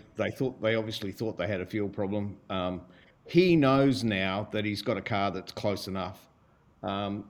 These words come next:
I, I wanna see it going forward, you know. The, did you see that, that they were interviewing him and he slapped the other bloke on the shoulder? Like, "Let's get to the next one." <laughs> Ha, ha, ha. I think it's just, it's fantastic. The bloke is,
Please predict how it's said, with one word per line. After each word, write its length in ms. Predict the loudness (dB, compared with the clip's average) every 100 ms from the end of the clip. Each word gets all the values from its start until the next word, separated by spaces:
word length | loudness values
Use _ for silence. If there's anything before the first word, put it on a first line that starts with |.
| -18 _ _ _ _
I, 100 | 0 0 2
I 140 | 0
wanna 220 | 2 0 -2
see 200 | 0 0
it 120 | 0
going 260 | -2 -2
forward, 340 | -2 -2 0 -2
you 80 | -2
know. 320 | -2 -2 -4 -8 -2
The, 160 | 6 6
did 300 | 6 4 4
you 60 | 4
see 240 | 8 8
that, 380 | 10 6 4 0
that 260 | 0 0
they 200 | 0 2
were 140 | 4 2
interviewing 460 | 2 2 2 2
him 100 | 0
and 80 | 0
he 80 | -2
slapped 360 | 0 0 0 2
the 80 |
other 140 | 0 2
bloke 300 | 2 2 0
on 80 | -4
the 80 |
shoulder? 520 | -2 2 4 4 2 2
Like, 300 | 2 2 4
"Let's 220 | 0 4
get 200 | 4 6
to 80 | 6
the 140 | 4
next 260 | 4 2 2
one." 220 | 0 -2 -8
<laughs> 100 | 0
Ha, 220 | 2 2 2
ha, 200 | 0 0 -4
ha. 560 | 2 4 4 4 0 -6 -14 -20 _
I 120 | 0 4
think 180 | 6
it's 160 | 6 4
just, 240 | 2 -2 -4 -4 0
it's 160 | 0
fantastic. 680 | 2 0 4 2 4 0 0
The 80 | 0
bloke 320 | 4 4 4
is, 220 | 0 -2